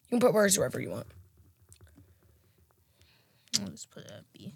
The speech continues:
Speaker 1: B?
Speaker 2: Um,
Speaker 1: Nice peanut buttery taste. Next is the
Speaker 2: Bubble tip, that's not candy.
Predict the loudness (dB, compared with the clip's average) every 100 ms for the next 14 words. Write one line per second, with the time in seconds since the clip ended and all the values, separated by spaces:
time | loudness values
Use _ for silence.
0 | -18 -20 -20 -4 4 4 4 _ -6 0
1 | 2 2 2 8 10 10 10 10 8 2
2 | 2 0 0 -2 -2 _ _ -20 -20 4
3 | 10 10 10 10 10 12 12 12 6 6
4 | 4 -2 0 0 2 0 -2 -8 -10 -12